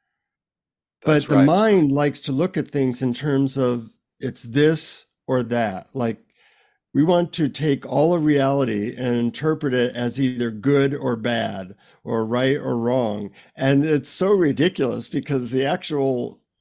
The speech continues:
Speaker 2: aspect of reality is hundreds of billions of interactions.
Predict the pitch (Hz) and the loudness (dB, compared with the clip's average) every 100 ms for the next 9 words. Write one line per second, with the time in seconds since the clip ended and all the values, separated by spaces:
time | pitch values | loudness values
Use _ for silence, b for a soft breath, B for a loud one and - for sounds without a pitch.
0 | _ 139 165 - 139 - 120 113 104 107 | _ -4 -4 -2 -4 -2 -4 -4 -4 -6
1 | 110 120 120 B B 135 131 127 120 123 | -4 -6 -8 B B 0 2 0 -4 -10
2 | b b b _ _ _ - 175 185 175 | b b b _ _ _ -6 0 2 2
3 | 143 151 120 151 160 156 139 135 120 170 | 0 -4 0 2 4 4 4 2 0 -4
4 | 139 127 127 123 120 123 160 147 131 139 | 2 2 2 0 -6 -8 -2 -2 0 -2
5 | 196 208 - 80 71 127 | -2 -4 -10 -12 -12 -16